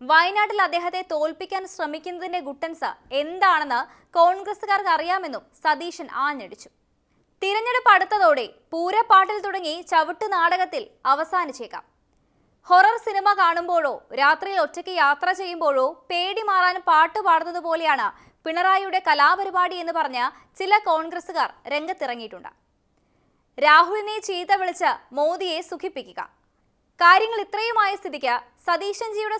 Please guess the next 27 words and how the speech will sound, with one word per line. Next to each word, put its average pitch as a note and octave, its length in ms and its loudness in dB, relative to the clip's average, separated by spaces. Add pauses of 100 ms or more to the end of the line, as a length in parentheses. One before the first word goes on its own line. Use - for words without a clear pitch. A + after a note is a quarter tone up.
സഹായത്തിന് F4 580 -2 (420)
കളരിയാശാനും F#4 760 0 (280)
ഭാഷാ D#4 460 4
പണ്ഡിതനുമായ F4+ 600 -2 (300)
കെ D#4 180 -2
പി F#4 120 -8
സി F4+ 120 -16
സി G4+ 160 -8
പ്രസിഡന്റ് F4 340 -8
കെ E4+ 80 -10 (100)
സുധാകരനും D#4 640 -4 (340)
കളത്തിലിറങ്ങിയേക്കാം. A#3+ 840 -2 (1400)
മൈക്ക് A4 420 4
on G4+ 160 6
ആണെന്നറിയാതെ E4+ 640 2 (120)
സതീശനെ F4 540 -4
കുറിച്ച് F#4 260 -10
സുധാകരൻ D#4+ 500 -2
നടത്തിയ E4 240 -4 (120)
ആത്മകഥം C#4+ 420 -6 (400)
നാട്ടുകാർ F4 440 0 (120)
മുഴുവൻ F4 400 -4
കേട്ടതിനെ D#4+ 420 -6
തുടർന്ന് C4+ 340 -4 (340)
കുറേ F4 220 -4 (140)
നാളായി F4 340 0 (140)
ഇരുവരും D#4+ 320 -10